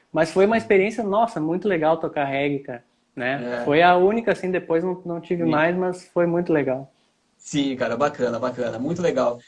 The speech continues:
Speaker 2: Cara, eu te agradeço novamente, então, aí, e eu acho que já foi dada a mensagem, né?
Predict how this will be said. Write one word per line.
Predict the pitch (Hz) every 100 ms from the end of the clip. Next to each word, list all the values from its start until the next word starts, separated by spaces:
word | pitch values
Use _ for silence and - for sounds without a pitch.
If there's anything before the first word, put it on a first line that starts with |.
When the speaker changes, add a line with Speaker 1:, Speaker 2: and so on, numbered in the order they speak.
| _
Speaker 2:
Cara, | 170 180
eu |
te | 175
agradeço | 175 175 165 190
novamente, | 196 175 170 170 180
então, | 170 175 175
aí, | 156 165 196 196
e | 180 180 185 190
eu | 180
acho | 170 -
que | 196
já | 208
foi | 233 247
dada | 208 220
a | 190
mensagem, | 170 170 156 175 165
né? | 131 139